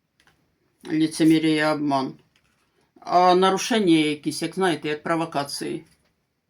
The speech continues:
От нарушення, да. І карта конфлікту. От нарушення і карта конфлікту. Якісь провокації, ну да, і бідственна ситуація. Таке може бути. Отакої війни, як в Україні,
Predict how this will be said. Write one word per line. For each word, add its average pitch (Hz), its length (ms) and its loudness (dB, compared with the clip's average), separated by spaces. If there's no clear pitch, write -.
От - 180 -8
нарушення, 170 680 0
да. 139 260 -4
І 143 80 -8
карта 151 340 -6
конфлікту. 143 600 -8
От 139 220 -10
нарушення 156 580 -2
і 147 160 -8
карта 170 320 -4
конфлікту. 143 640 -6
Якісь 180 360 -4
провокації, 165 1200 0
ну 151 600 -4
да, 135 340 -8
і 139 100 -8
бідственна 143 580 -6
ситуація. 131 760 -10
Таке 147 340 -4
може 156 380 0
бути. 135 480 -10
Отакої 185 400 0
війни, 185 320 2
як 175 200 2
в 185 40 -6
Україні, 175 720 0